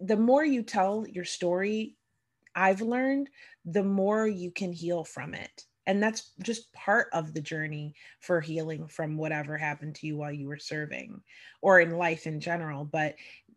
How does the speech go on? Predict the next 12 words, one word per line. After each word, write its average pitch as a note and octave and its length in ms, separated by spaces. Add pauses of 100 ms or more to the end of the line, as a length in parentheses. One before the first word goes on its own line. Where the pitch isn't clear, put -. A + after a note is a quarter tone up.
(120)
sharing A#3+ 440
those F3+ 180
stories D#3+ 680
is F3+ 180
an E3+ 80
incredibly D#3+ 840
big D#3 260
part D3 240
of D3+ 140
it. - 200
And D#3 240
I'm, E3 440